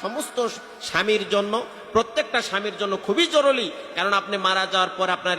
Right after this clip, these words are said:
স্ত্রী যেন অবশ্যই বলে, সেটা মন থেকে যেন আসে, মানুষকে দেখানোর জন্য নয়, যে মন থেকে যেন বলে যে আমার স্বামী ভালো ছিল।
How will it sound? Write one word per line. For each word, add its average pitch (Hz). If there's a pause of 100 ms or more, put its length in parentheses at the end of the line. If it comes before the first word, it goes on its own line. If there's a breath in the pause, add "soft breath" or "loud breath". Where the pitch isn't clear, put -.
(140)
স্ত্রী - (120)
যেন 170 (140)
অবশ্যই 180 (120)
বলে, 165 (100)
সেটা 165 (120)
মন 247 (140)
থেকে 220 (100)
যেন 180 (180)
আসে, 202 (720)
মানুষকে 156 (100)
দেখানোর 160
জন্য 147 (140)
নয়, 131 (300)
যে 120
মন 185 (100)
থেকে 180
যেন 165 (120)
বলে 156
যে 165
আমার 143
স্বামী 135 (460)
ভালো 143 (120)
ছিল। 147